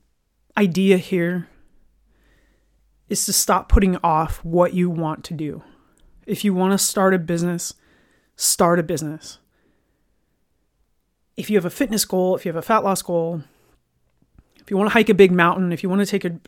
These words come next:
a trip, if you want to get married, if you want to end a relationship, stop putting off what you really want to do, because it will inevitably make you miserable.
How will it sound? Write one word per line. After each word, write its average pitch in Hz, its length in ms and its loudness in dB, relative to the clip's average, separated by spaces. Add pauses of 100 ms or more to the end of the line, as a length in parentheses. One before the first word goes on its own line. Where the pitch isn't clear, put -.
a - 80 -8
trip, 175 420 -2 (720)
if - 80 -8
you 233 80 6
want 240 80 8
to 233 60 4
get 226 100 -4
married, 180 540 2 (340)
if - 80 -16
you 247 60 8
want 254 120 8
to - 80 0
end 214 220 4
a 196 40 4
relationship, 175 760 0 (580)
stop - 640 0
putting 202 400 2
off 170 560 -4 (1040)
what 185 400 2
you 180 160 0
really 185 360 2
want 165 220 0
to 160 60 -2
do, 160 360 -4 (1080)
because 208 600 2
it 214 160 0
will 202 420 6
inevitably 226 1000 2 (1040)
make 208 460 4
you 202 380 4 (100)
miserable. 165 800 -4